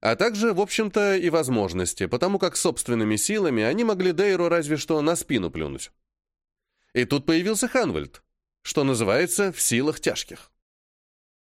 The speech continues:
Но вот вызов на переговоры кланы восприняли как слабость и знак того, что залётному вождю от них что-то нужно. "Почему мы вообще с ними разговариваем?"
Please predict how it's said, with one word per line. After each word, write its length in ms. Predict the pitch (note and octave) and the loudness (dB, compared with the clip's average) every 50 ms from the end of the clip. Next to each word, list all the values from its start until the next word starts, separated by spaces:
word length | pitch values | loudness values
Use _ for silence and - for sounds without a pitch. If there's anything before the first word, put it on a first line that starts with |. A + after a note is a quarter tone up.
| _ _ _ - | _ _ _ -6
Но 180 | - A#2 E3 A3+ | -2 0 2 2
вот 180 | A#3+ B3 A#3+ | 2 0 0
вызов 380 | A3 G3+ A#3+ B3+ G#3 A#3 A3 F#3+ | 2 0 2 2 2 0 0 0
на 80 | G#3+ G#3 | 0 0
переговоры 560 | A3 G#3 G#3 F3 F#3+ F#3+ F3+ G3+ G3+ F#3 E3 | 0 0 2 2 2 2 2 2 2 2 0
кланы 340 | - E3 E3 F3 F#3+ F#3+ E3 | 2 2 2 2 2 2 2
восприняли 520 | D#3 D3+ - - C3 C#3 D#3 D#3+ D3+ D3 | 2 0 0 0 0 2 2 2 2 2
как 200 | - C#3+ C#3+ - | 0 0 -2 -2
слабость 720 | - - C3+ B2+ B2+ B2 A#2+ A2+ A#2+ A#2 - - - - _ _ _ _ _ _ - | -2 0 2 2 2 2 2 0 -2 -2 -4 -6 -10 -16 _ _ _ _ _ _ -2
и 140 | A#2+ B2 B2 | 0 0 2
знак 300 | B2+ D#3 G#3+ A#3 A#3 - | 2 2 2 0 2 0
того, 260 | G3+ F#3+ F#3+ A#3+ A#3 | 0 2 2 0 0
что 400 | - - G3+ F#3+ F#3+ F3+ D3+ A#2+ | 0 0 0 2 2 2 2 2
залётному 580 | G2+ C3 D#3 G3 B3+ B3+ - - F#3+ F#3 F3 | 2 2 2 2 0 0 0 0 0 0 2
вождю 380 | D#3+ D#3 C#3+ A#2+ G#2 A2+ F#3 G3+ | 2 2 2 0 0 0 2 2
от 160 | E3+ B2+ - | 2 0 0
них 220 | - B2+ C#3+ C3 - | 0 -2 -2 -2 -2
что-то 320 | - - B2 A#2+ - G#2+ | -2 -2 -2 0 0 -2
нужно. 480 | G2 F#2+ G2+ A2 G2 F2 D#2+ - - - _ _ _ _ _ _ _ _ _ _ _ _ _ _ _ _ _ _ _ _ _ - | 0 0 0 -2 -2 -4 -8 -10 -12 -14 _ _ _ _ _ _ _ _ _ _ _ _ _ _ _ _ _ _ _ _ _ -8
"Почему 440 | C3 B2 - - - E3+ D#3+ D#3 D3 | -6 -4 -2 0 0 2 2 2 2
мы 180 | D3+ D#3 D#3 | 2 2 2
вообще 360 | D3+ E3+ E3 - - - D#3+ C3+ | 2 2 0 0 0 0 0 0
с 120 | - - | 0 0
ними 200 | D3+ D3+ C#3 C#3 | 0 2 2 2
разговариваем?" 880 | D3 D3+ C3 B2 F3 F3 D#3 C#3 B2 B2+ B2+ C#3+ C#3+ D3 D#3 C#3+ - | 2 0 0 0 0 2 2 0 0 0 0 0 0 0 -2 -4 -8